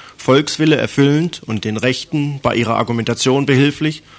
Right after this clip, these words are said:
wird sich noch in diesem Monat in Israel aufhalten. Für Beate Glasfeld ein Grund, ebenfalls dorthin zu gehen und für Aufmerksamkeit zu sorgen. Sie sagte am Telefon:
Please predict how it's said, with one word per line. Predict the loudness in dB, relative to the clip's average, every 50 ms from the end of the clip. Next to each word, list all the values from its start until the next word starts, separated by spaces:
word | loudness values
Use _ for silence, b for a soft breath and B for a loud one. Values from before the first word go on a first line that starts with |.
| B B B B B B B B
wird | -2 0
sich | 0 2 4
noch | 6 6
in | 6 4
diesem | 4 2 2 4 4
Monat | 4 4 4 4 4 2 2 2
in | 0 0 0
Israel | 0 -2 -6 -4 -2 -2 -2 -2 -2
aufhalten. | -2 -4 -6 -6 -6 -6 -6 -6 -6 -8 -10 -12 -12 -14 -16 -20 _ _ _ _ -4
Für | -2 0 0 0 -2
Beate | -2 -2 -2 0 -2 -2 -2
Glasfeld | 0 0 0 0 0 -2 -2 -2 -2 -2 -4 B B B B B B
ein | 0 2 2 2 2
Grund, | 2 2 2 2 2 0 -4 -8 -2
ebenfalls | 0 0 2 2 2 2 2 2 2 0 -2 0
dorthin | 2 2 2 2 2 0 0 0
zu | -2 0
gehen | 2 2 2 4 2 2
und | 2 0 0 -2 -2
für | 0 4 4
Aufmerksamkeit | 4 4 2 2 -2 -2 0 0 -2 -2 0 0 0 0 0 -2
zu | -6 -8 -4 -4 0
sorgen. | 2 2 2 2 0 -4 -8 -10
Sie | -6 -6 -4
sagte | 0 2 0 0 0 -2 -2 -2 -2 -2 -4 -4
am | -4 -4 0
Telefon: | 0 0 0 2 0 2 0 0 0